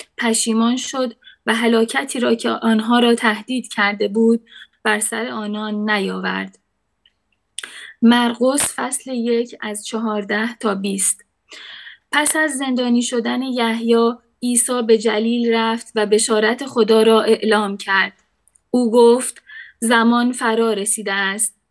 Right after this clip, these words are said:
پادشاهی خدا نزدیک شده است. توبه کن و خبر خوش را باور کن.» عیسی اولین شاگردان خود را فراخواند.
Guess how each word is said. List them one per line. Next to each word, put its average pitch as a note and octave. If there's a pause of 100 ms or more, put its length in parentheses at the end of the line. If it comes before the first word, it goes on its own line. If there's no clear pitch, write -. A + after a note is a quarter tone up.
(280)
پادشاهی A3+
خدا G#3+
نزدیک G#3+
شده G3
است. F#3+ (400)
توبه A3+
کن B3
و A3
خبر A3+
خوش A3+
را G#3
باور G3+
کن.» G3+ (800)
عیسی B3+ (120)
اولین A#3
شاگردان A3+
خود G#3+
را G#3
فراخواند. G3